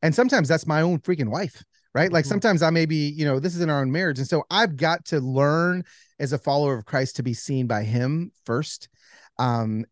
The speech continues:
Speaker 1: and, and that I have to be, all of my supplication and all of my identity needs to come from that. Now, when he sees me, I think I'm healthier. Um, I'm a, I'm a healthier person when I'm not seen by somebody I want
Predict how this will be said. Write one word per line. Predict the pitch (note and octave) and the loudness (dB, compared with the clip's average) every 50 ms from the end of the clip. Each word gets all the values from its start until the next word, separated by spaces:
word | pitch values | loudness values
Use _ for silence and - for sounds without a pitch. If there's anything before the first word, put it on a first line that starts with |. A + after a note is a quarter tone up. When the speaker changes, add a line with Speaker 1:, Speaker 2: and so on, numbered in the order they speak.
| - | -2
Speaker 1:
and, | D3 D3 C#3+ C#3+ D#3 - - | 0 2 2 2 0 0 2
and | E3+ D#3 D#3 D3 | 2 4 4 4
that | E3+ - | 2 2
I | - E3 | 2 2
have | F3+ F#3 F3+ - | 2 2 2 2
to | F#3+ F3+ F3 - | 0 0 0 0
be, | C3+ D#3+ D3 D3+ C#3+ - _ - _ - - _ _ _ - | -2 -4 -4 -4 -6 -8 _ -20 _ -20 -20 _ _ _ 2
all | E3+ F#3+ A3+ B3 | 4 6 6 6
of | A#3 | 6
my | G#3 F3+ | 6 4
supplication | D#3+ - F#3+ D#3 - D3 - E3 D3 C3 - - C#3 C3 C3 | 2 2 0 0 0 0 0 0 0 0 -2 -2 -2 -2 -2
and | C3+ C3+ C3 C3+ - - | -2 -2 -2 -4 -2 0
all | - D#3 E3 E3+ F3 F3 F3+ | 2 4 6 6 6 4 2
of | F#3+ D#3+ C#3+ C3+ B2 A2 A2 B2 | 2 2 2 0 0 -4 -8 -6
my | C#3+ C#3+ C#3 C3 | -4 -4 -2 -2
identity | C#3 C#3 C3 C3 C#3 C3+ C3 B2 B2 B2 | -2 -2 0 0 0 0 0 0 0 -2
needs | A#2+ A#2+ A2+ G#2 | -2 -4 -4 -6
to | A#2 | -8
come | - B2 A#2 G2+ | -6 -6 -6 -6
from | - - G#2 G2 | -8 -10 -10 -8
that. | F#2 G2+ F#2 E2 - F#2 | -6 -6 -6 -6 -6 -6
Now, | A2+ G#2+ F2+ F2 - - - _ _ _ _ _ | -6 -6 -6 -8 -10 -16 -20 _ _ _ _ _
when | - C3 D#3+ G3 G#3 | -2 2 4 4 4
he | G#3+ G#3+ | 4 4
sees | F3+ - - F3+ F3 E3+ D3+ C3+ | 2 0 0 0 0 0 0 0
me, | C#3 C#3 | 0 -2
I | C3 A#2+ | -2 -2
think | - C#3+ C3 - | -4 -6 -6 -4
I'm | B2+ A#2+ B2 | -4 -2 -2
healthier. | A2+ A#2+ C3 C3+ - - B2 A2 G#2 G2+ G2 G2+ - _ - - _ _ _ - | 0 0 0 -2 -2 -2 -2 -2 -2 -2 -4 -6 -8 _ -20 -20 _ _ _ -6
Um, | - A2+ G#2+ G#2 G2 G2+ G2+ - - B2 G#2 - _ _ _ _ - | -4 -4 -4 -4 -4 -6 -8 -10 -10 -12 -14 -14 _ _ _ _ 0
I'm | C#3 D3 | 2 2
a, | D3+ D3 - | 2 2 2
I'm | - D#3+ E3 | 2 2 4
a | |
healthier | D#3+ F3+ F3 - F#3+ E3 C#3 | 4 4 4 2 2 0 0
person | - - E3+ E3 D3 - C#3 C3 | 0 -2 -2 -4 -4 -4 -4 -4
when | B2+ C3 | -4 -2
I'm | A#2+ B2 | -2 -2
not | B2+ B2+ A#2+ - - | -2 -2 -4 -6 -8
seen | - - C#3+ C3+ C3 B2 | -8 -6 -4 -2 -2 0
by | A#2 A#2 | 0 -2
somebody | - - - A#2+ A2+ A#2 A#2+ A#2 | -2 -4 -4 -4 -4 -2 -2 -2
I | A2 | -2
want | A2 A2 G#2+ A2 - | -2 -2 -4 -6 -8